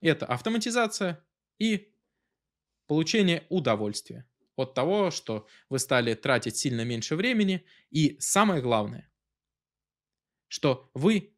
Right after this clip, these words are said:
свободны к изменению вашего проекта.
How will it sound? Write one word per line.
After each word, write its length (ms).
свободны 760
к 340
изменению 720
вашего 300
проекта. 520